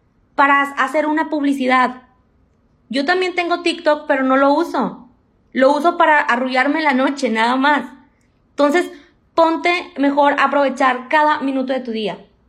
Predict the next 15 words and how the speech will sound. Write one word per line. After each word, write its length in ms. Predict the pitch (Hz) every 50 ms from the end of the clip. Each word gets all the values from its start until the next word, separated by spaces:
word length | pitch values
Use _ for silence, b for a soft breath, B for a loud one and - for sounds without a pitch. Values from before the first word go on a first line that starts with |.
| _ _ _ _ _ _ _ _ _ _
Si 160 | _ - 240
Dios 220 | 247 254 262 262 262
quisiera 380 | - 302 285 311 311 302 302
que 100 | 302 302
durmieras 540 | 277 262 247 240 240 254 269 254 269 269 262
mucho, 580 | 277 285 302 285 277 - 330 330 320 - - _ _ _ _
ya 160 | 254 240 233
te 80 | 240 269
hubiera 180 | 269 269 269
enviado 800 | 277 262 254 240 226 226 233 247 262 269 269 262 - - - _ _ _ _
a 80 | - 196
la 80 | 202 202
muerte. 340 | 196 185 175 135 - - - - _ B B B B B B B B
Así 280 | - 180 190 - 240 240
que 380 | 285 285 302 294 - - 208